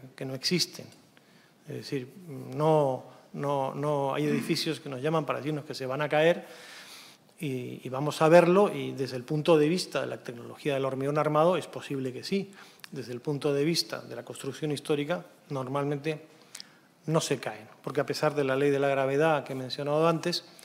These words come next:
los edificios también, también tienen miedo a la caída. Y finalmente hay que justificar aquellas soluciones. Ya no basta con decir por qué lo, o sea, lo bonito que nos va a quedar o lo bien que lo hemos hecho.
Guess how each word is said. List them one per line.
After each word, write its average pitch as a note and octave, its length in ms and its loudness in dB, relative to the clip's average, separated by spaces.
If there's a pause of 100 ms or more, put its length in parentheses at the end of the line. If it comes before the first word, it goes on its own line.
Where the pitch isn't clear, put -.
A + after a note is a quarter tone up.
(280)
los D#3+ 160 -16
edificios C#3+ 480 -4
también, B2+ 520 -2 (1080)
también C3 360 -2
tienen C3+ 280 -2
miedo B2+ 180 0
a - 20 -2
la A#2 120 -6
caída. - 340 -16 (1400)
Y G#3 40 2
finalmente F3 440 6
hay F3 40 2
que E3 100 -2
justificar C#3 640 0
aquellas C3 340 -2
soluciones. B2+ 640 -10
Ya E3+ 180 2
no D#3 200 2
basta C#3 480 2
con B2+ 180 -8
decir B2+ 520 -8 (100)
por B2+ 160 -6
qué E3 100 -2
lo, C3+ 280 -2
o B2+ 120 -8
sea, B2 300 -4 (500)
lo B2+ 300 -6
bonito D3+ 340 0
que C3 80 -4
nos B2 140 -6
va C3+ 60 -4
a - 20 -4
quedar C3+ 500 -2
o C#3 40 -4
lo C3 100 0
bien C#3+ 160 2
que - 100 -8
lo B2 60 -4
hemos A#2+ 260 -8
hecho. - 240 -14